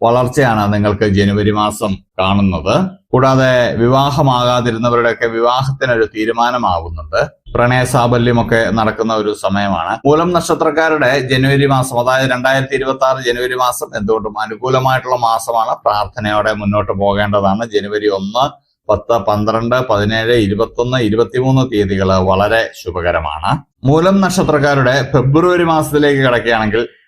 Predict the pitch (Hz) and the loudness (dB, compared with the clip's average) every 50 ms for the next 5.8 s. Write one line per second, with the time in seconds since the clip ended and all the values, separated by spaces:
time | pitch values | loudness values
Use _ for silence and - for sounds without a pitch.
0 | _ _ - 135 139 143 165 160 170 170 175 175 175 165 - - 139 131 131 135 | _ _ 0 2 2 4 4 4 4 4 4 2 2 0 0 0 0 2 2 2
1 | 147 139 123 139 135 135 135 135 135 135 135 135 131 131 131 131 127 127 120 123 | 2 2 2 0 2 2 2 2 2 2 2 0 0 0 0 2 2 2 0 -2
2 | 120 117 131 131 131 131 120 - 127 123 110 92 113 113 117 110 110 123 120 120 | -2 0 0 0 0 -2 -4 -4 -2 0 0 0 -2 -4 -6 -4 -2 0 2 2
3 | 120 120 120 120 117 - - 120 120 - 107 110 98 98 135 139 143 143 135 - | 2 2 2 0 0 0 0 -2 -2 -2 -2 -8 -6 -2 0 0 0 0 0 0
4 | 110 110 110 110 107 107 95 92 110 110 110 107 107 104 104 104 104 101 101 101 | 0 2 2 0 0 -2 -4 -2 0 0 0 0 0 0 0 0 0 2 2 2
5 | 104 107 107 120 120 117 104 98 95 92 90 87 87 85 101 | 0 0 0 0 -2 0 0 0 0 -2 -4 -6 -6 -2 -2